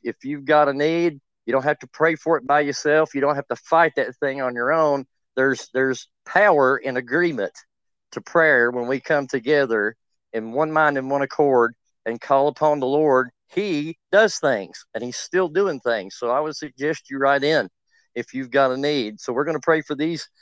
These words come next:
names that are on the list right now, for Grace, for Greg,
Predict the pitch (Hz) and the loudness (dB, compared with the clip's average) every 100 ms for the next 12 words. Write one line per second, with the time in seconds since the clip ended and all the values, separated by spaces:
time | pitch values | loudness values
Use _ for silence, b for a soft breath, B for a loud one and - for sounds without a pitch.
0 | b b 127 143 156 135 123 135 147 151 | b b -2 0 0 0 0 0 0 0
1 | 160 - 139 117 135 156 156 - 113 107 | 0 2 0 2 2 2 2 -6 -14 -2
2 | 131 151 175 - - - _ _ _ 110 | 2 4 2 -2 -14 -18 _ _ _ -12
3 | 110 117 139 160 175 165 | -6 0 2 4 2 -2